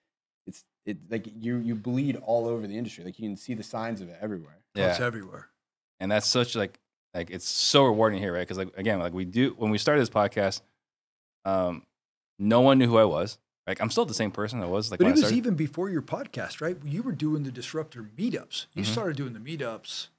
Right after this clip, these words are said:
Speaker 3: was around
Speaker 2: And
Speaker 3: the same
Speaker 2: they,
Speaker 3: time. I,
Speaker 2: and
Speaker 3: I,
Speaker 2: they were
Speaker 3: I launched at
Speaker 2: massive.
Speaker 3: the same time. Yeah. So, but it's crazy to just see it come full circle. Like, you know, you saying, like, you started, like,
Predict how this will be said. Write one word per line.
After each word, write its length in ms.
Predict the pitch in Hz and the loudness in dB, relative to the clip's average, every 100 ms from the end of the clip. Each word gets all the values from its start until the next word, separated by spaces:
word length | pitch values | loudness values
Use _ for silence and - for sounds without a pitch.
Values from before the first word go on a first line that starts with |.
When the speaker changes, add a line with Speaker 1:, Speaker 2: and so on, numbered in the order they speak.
| _ _ _ - | _ _ _ 2
Speaker 3:
was 100 | 113 | 6
around 120 | 135 | 6
Speaker 2:
And 80 | 143 | 6
Speaker 3:
the 40 | |
same 120 | 127 | 4
Speaker 2:
they, 100 | 117 | 4
Speaker 3:
time. 80 | 104 | 2
I, 60 | 90 | 0
Speaker 2:
and 100 | 95 | -2
Speaker 3:
I, 80 | 95 | 0
Speaker 2:
they 60 | 101 | 2
were 100 | 104 | 0
Speaker 3:
I 20 | |
launched 140 | 127 | 2
at 60 | 208 | 6
Speaker 2:
massive. 240 | 120 120 101 | 6 4 0
Speaker 3:
the 80 | 92 | 0
same 220 | 113 101 | 0 0
time. 320 | 113 92 82 | 0 -2 -4
Yeah. 260 | - 92 76 _ _ _ _ _ _ _ | -2 0 -2 _ _ _ _ _ _ _
So, 260 | 90 90 85 95 | -2 -2 -4 -4
but 120 | 104 | -2
it's 140 | 98 | -2
crazy 340 | - 113 113 101 | 0 2 2 0
to 120 | 80 | -4
just 260 | - - | -4 2
see 220 | - - 107 | 4 6 2
it 60 | |
come 140 | 107 95 | 0 -2
full 140 | 95 | 0
circle. 260 | - 107 76 | 0 2 0
Like, 160 | 67 | -4
you 120 | 82 | -6
know, 140 | 87 78 | -6 -6
you 220 | 82 120 | 2 4
saying, 520 | 120 107 110 95 87 | 4 2 0 0 -2
like, 200 | 82 78 _ _ _ _ _ _ _ _ _ _ _ _ _ _ _ _ _ _ | -6 -10 _ _ _ _ _ _ _ _ _ _ _ _ _ _ _ _ _ _
you 360 | 101 107 107 | -2 0 0
started, 680 | 101 - 98 101 98 82 80 _ - | -2 -2 2 2 0 -4 -8 _ -16
like, 180 | 71 | -16